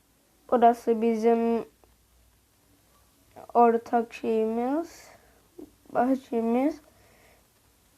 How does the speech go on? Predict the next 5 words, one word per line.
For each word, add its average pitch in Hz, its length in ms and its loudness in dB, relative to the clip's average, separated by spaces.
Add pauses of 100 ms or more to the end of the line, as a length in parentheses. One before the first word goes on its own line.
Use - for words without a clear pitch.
(800)
Biz 294 580 0 (220)
bir 254 220 2
adamla 240 640 2
paylaşıyoruz 240 1120 -2
da 240 240 -4